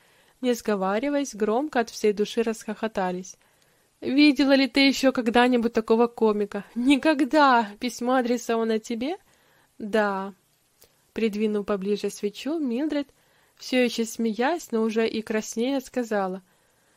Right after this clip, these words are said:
"Дай-ка я прочту это послание. Пойдём наверх, чтобы нам никто не мешал". "Можно и мы тоже пойдём, можно? Нам тоже узнать, что он тебе написал",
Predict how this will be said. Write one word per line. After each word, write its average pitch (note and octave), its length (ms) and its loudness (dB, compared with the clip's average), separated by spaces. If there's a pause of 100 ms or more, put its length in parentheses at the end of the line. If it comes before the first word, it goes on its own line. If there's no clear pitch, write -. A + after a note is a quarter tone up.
(200)
"Дай-ка A#3 400 0
я D4 80 0
прочту - 380 -4
это C#4+ 220 2
послание. G#3 840 -2
Пойдём C#4 380 2
наверх, A#3 400 0
чтобы G#3 280 -4
нам G#3+ 180 0
никто A3 280 -2
не A3 120 -2
мешал". G#3 500 -6 (480)
"Можно G4 320 4
и G4+ 40 8
мы G4 120 6
тоже C#4 420 4
пойдём, A#3+ 400 0
можно? B3 580 0 (240)
Нам F4 200 4
тоже D#4+ 360 6
узнать, B3+ 280 2
что - 180 -2
он B3+ 100 0
тебе A#3+ 180 -4
написал", B3+ 680 -2